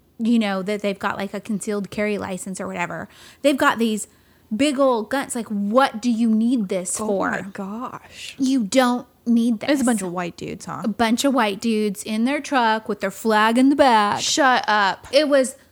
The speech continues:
Speaker 1: the, it just made me so angry. And then, of
Speaker 2: Wait,
Speaker 1: course,
Speaker 2: which flag?
Speaker 1: American flag.
Speaker 2: Oh, okay.
Speaker 1: Yeah.
Speaker 2: I was like, the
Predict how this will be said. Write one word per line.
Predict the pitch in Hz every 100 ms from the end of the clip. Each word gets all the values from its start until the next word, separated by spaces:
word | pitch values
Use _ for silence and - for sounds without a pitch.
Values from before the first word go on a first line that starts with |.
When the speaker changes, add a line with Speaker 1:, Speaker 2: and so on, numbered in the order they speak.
| _ -
Speaker 1:
the, | 202 247 202 196 - _ 226 -
it | 277
just | 339 359
made | 311 320
me | 269 233
so | - - - 226 220 220 220 233 233 _ _ _ _ -
angry. | 240 247 226 196 - - _
And | 262 269
then, | 262
of | 240
Speaker 2:
Wait, | 240
Speaker 1:
course, | 214 277
Speaker 2:
which | 220 285 -
flag? | - 202 185 170 180 - _ _ _ _ _ _ _ - - _ _ -
Speaker 1:
American | 226 196 180 220
flag. | 151 -
Speaker 2:
Oh, | 208 202 180
okay. | 196 185 -
Speaker 1:
Yeah. | 226 214 - 208
Speaker 2:
I | 208
was | 202
like, | 190 - -
the | 202 190 180